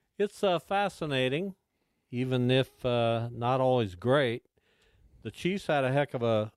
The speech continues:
off week yesterday with, uh, the Bengals and everybody else that we thought was good losing, including the Ravens.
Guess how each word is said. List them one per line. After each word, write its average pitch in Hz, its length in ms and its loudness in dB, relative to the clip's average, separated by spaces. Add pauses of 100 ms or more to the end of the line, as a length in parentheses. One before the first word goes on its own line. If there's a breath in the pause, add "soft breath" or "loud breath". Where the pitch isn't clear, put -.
(140)
off 123 280 0
week 117 360 -2
yesterday 113 520 -4
with, 143 200 -6 (800)
uh, 120 100 -2
the 107 120 -2
Bengals 143 680 0
and 113 120 -2
everybody 131 480 2
else 151 420 0
that 117 180 -4
we 117 100 -2
thought 160 320 -2
was 117 220 -8
good 110 360 -4
losing, 117 480 2
including 127 540 -2
the 101 80 -2
Ravens. 120 760 0